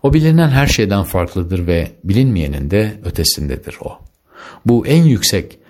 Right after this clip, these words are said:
ve en son çarmıha gerilmedir. Yalnız kahramanın değil, Tanrısının da. Burada kişilik adlandırılmamışı maskelerken hem oğul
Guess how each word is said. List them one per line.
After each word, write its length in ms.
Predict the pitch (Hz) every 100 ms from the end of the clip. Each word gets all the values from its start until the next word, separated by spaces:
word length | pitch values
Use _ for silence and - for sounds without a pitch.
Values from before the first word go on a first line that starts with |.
| _
ve 80 | 104
en 220 | 113 151
son 260 | 143 113 98
çarmıha 480 | 90 90 90 90
gerilmedir. 720 | 98 82 71 65 65 - - - - - -
Yalnız 340 | 110 139 139 -
kahramanın 640 | 113 101 104 104 107 101
değil, 380 | 98 120 98 -
Tanrısının 680 | 90 98 98 113 131 139
da. 160 | 69 - _ _ - -
Burada 280 | 135 160 160
kişilik 400 | - 104 135 143
adlandırılmamışı 960 | 117 101 107 104 110 127 101 95 -
maskelerken 760 | 101 95 - 98 139 135 85 80
hem 200 | 113 139
oğul 420 | - 98 98 156